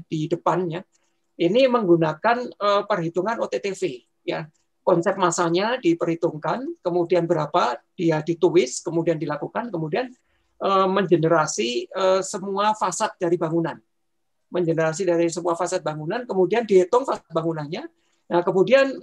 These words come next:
dilakukan ini, konsep fasadnya. Ya, konsep fa-, fasadnya, kemudian dari konsep fasadnya itu,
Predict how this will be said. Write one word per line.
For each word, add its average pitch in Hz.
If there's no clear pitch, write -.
dilakukan 185
ini, 226
konsep 196
fasadnya. 202
Ya, -
konsep 180
fa-, 170
fasadnya, 180
kemudian 190
dari 185
konsep 180
fasadnya 180
itu, 277